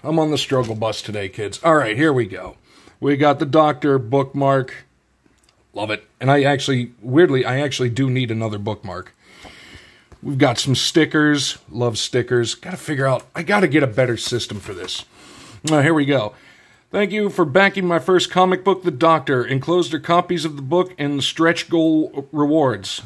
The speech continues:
Oh, that's right. He crushed the goal, by the way. "I hope you enjoy reading issue number one. I'd love to hear your thoughts and feedback.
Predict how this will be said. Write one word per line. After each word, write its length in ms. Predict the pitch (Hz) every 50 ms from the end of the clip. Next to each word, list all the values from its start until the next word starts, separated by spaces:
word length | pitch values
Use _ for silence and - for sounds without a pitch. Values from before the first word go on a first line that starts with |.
| - _
Oh, 60 | -
that's 240 | 160 170 190 185 -
right. 220 | 170 190 214 185 127
He 180 | 123 160 139 135 - _ - -
crushed 400 | - - 156 185 208 - - -
the 80 | 147
goal, 240 | 131 131 151 165 147
by 180 | 127 123 113 110
the 80 | 104
way. 220 | 101 104 104 104 107 - - - - - - - - - - - _
"I 120 | - 135
hope 240 | 131 165 196 190 202
you 80 | 190
enjoy 320 | 185 175 139 135 180 190 185
reading 340 | 170 160 180 196 180 180 180
issue 280 | 175 190 180 - 185 175
number 240 | 175 175 170 156
one. 320 | 151 147 175 170 170 170 147
I'd 100 | 139 131
love 220 | 151 156 160 151
to 80 | 156 139
hear 100 | 127 160
your 160 | 156 147 143
thoughts 380 | 135 - - 147 143 139 135 -
and 120 | 135 127
feedback. 640 | - - 175 170 139 117 107 92 - - - -